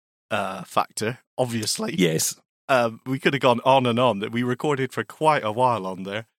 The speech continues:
Speaker 2: Mm-hmm.
Speaker 1: but, um, yes, there were, there were other things as well. <laughs> So, but it was still a great laugh. I loved it,
Speaker 2: Yeah,
Speaker 1: and
Speaker 2: me
Speaker 1: also
Speaker 2: too.
Speaker 1: gotta say,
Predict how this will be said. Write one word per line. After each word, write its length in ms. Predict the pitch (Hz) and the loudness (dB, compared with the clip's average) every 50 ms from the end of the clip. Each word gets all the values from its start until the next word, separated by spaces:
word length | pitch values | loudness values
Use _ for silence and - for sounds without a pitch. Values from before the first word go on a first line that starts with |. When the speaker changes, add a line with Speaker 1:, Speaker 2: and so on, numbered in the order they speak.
| - - | -8 -2
Speaker 2:
Mm-hmm. 340 | 175 180 175 160 - - 90 | 2 2 4 4 4 4 4
Speaker 1:
but, 160 | - 107 82 | 2 2 0
um, 300 | 107 110 107 104 107 107 - _ - | 0 0 -2 -2 -4 -10 -10 _ -4
yes, 240 | 127 101 - - - | -2 -2 -2 -4 -6
there 140 | 120 120 117 | -6 -6 -4
were, 140 | 120 117 - _ _ _ _ _ - | -4 -4 -4 _ _ _ _ _ -6
there 100 | 127 113 | -4 -2
were 100 | 120 113 | 0 0
other 180 | 127 123 123 107 | 0 -2 -4 -6
things 320 | - - 110 90 87 - 113 | -6 -6 -8 -6 -6 -8 -8
as 120 | 104 101 | -6 -6
well. 240 | 110 101 92 92 - - | -6 -8 -8 -10 -10 -6
<laughs> 60 | - - - - - - | -6 -4 -4 -4 -4 2
So, 320 | - - - - - - 254 - - - 226 202 | 4 4 4 4 4 2 2 2 2 -2 -8 -2
but 200 | - 170 151 - - - - - - - - | 2 2 2 2 2 -6 -10 -10 -8 -4 -2
it 80 | 190 | 0
was 160 | 170 156 147 - | 0 0 -2 -2
still 260 | - 151 135 127 - - | 0 0 2 2 0 -2
a 100 | 120 107 | -6 -10
great 400 | 98 - 113 113 117 113 107 - | -6 -4 0 0 2 0 0 -2
laugh. 260 | 104 98 98 98 - - | -4 -4 -4 -4 -6 -6
I 60 | 107 | -6
loved 340 | 107 113 120 113 - - - | -4 -2 -2 -2 -4 -4 -6
it, 180 | 113 - - _ _ _ _ - - | -6 -6 -8 _ _ _ _ -6 -4
Speaker 2:
Yeah, 100 | 82 80 | -2 2
Speaker 1:
and 80 | 147 | 4
Speaker 2:
me 60 | 175 240 | 4 4
Speaker 1:
also 240 | 247 - - 170 | 6 6 4 4
Speaker 2:
too. 80 | 135 117 - _ _ _ _ - | 4 2 -2 _ _ _ _ -16
Speaker 1:
gotta 160 | - - 180 | -12 -8 -6
say, 340 | 147 - 175 208 214 220 254 | -2 2 4 4 4 4 0